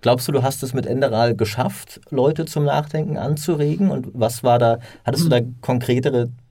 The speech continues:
Speaker 1: Ziele in dem, in dem Story-Thema? Also
Speaker 2: Mhm.
Speaker 1: irgendwie, ich will hier, was weiß
Speaker 2: Ja.
Speaker 1: ich, Welthunger ist das Thema, über das ihr nachdenken sollt, nachdem ihr Enderal gespielt habt?
Speaker 2: Ähm, ich glaube, die Message von Enderal war eigentlich eher, ähm, inwieweit sind wir quasi Sklaven unserer eigenen Vergangenheit und unserer Abgründe.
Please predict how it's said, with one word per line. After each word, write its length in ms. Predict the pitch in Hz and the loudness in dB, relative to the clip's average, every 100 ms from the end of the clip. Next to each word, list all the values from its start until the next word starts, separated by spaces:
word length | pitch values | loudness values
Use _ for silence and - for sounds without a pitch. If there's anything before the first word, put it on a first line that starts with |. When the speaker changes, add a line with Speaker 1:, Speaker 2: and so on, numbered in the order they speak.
| _ | _
Speaker 1:
Ziele 380 | - 147 160 175 | -8 -4 0 0
in 120 | 143 | 0
dem, 120 | 143 | -2
in 80 | - | -2
dem 120 | 123 | -4
Story-Thema? 680 | 123 135 131 131 139 135 143 | -4 -2 -2 -4 -6 -2 -2
Also 200 | - 160 | 4 6
Speaker 2:
Mhm. 80 | 156 | 6
Speaker 1:
irgendwie, 180 | 123 120 | 4 -2
ich 140 | 117 | -2
will 260 | 120 123 123 | 0 2 0
hier, 260 | 123 127 127 | -2 -2 -2
was 160 | 120 | -4
weiß 80 | 117 | -2
Speaker 2:
Ja. 140 | 127 143 | 0 0
Speaker 1:
ich, 180 | 143 - - - - - _ | 0 -4 -18 -20 -20 -20 _
Welthunger 480 | 120 139 139 160 185 | 0 2 4 4 4
ist 140 | 165 160 | 4 0
das 120 | - | -2
Thema, 280 | - 156 143 | 0 2 4
über 120 | 131 | 4
das 120 | 127 | 2
ihr 60 | 127 | 2
nachdenken 460 | 123 139 160 151 | 0 2 2 2
sollt, 240 | 131 139 135 | 2 2 2
nachdem 320 | 123 139 139 | 0 0 0
ihr 80 | 120 | 2
Enderal 340 | 143 139 143 | 2 4 2
gespielt 420 | 156 - 160 160 | 2 -2 -2 -2
habt? 300 | 175 202 - - - | -2 -4 -8 -14 0
Speaker 2:
Ähm, 320 | 147 151 156 | 4 4 4
ich 160 | 160 160 | 2 0
glaube, 380 | 185 185 185 | 0 2 0
die 200 | 165 165 | 0 -2
Message 380 | 151 160 175 160 | 2 0 0 -6
von 140 | - 135 | -2 0
Enderal 480 | 156 175 156 156 | 2 4 2 0
war 140 | 139 131 | 0 -4
eigentlich 420 | 139 143 127 - | -2 -2 -4 -8
eher, 520 | - 151 160 151 135 - | -2 2 2 2 -2 -4
ähm, 420 | 123 127 127 123 160 165 135 | -4 -2 -4 -6 -10 -10 -4
inwieweit 640 | - 165 151 127 135 135 | 4 4 4 0 -2 -2
sind 260 | - 127 123 | -2 -6 -2
wir 180 | 135 127 | -4 -4
quasi 380 | - 143 127 | -6 -6 -4
Sklaven 520 | 123 - 131 131 131 127 | -6 -6 -4 -2 0 0
unserer 640 | 127 127 123 127 123 - | 0 -2 -2 -4 -6 -6
eigenen 280 | 135 127 123 | -4 -2 -2
Vergangenheit 720 | 139 127 143 165 175 190 - | -4 -2 0 0 -2 -6 -6
und 80 | 135 | -4
unserer 260 | 131 127 | -4 -4
Abgründe. 480 | - - 170 170 185 | -8 -4 0 0 -2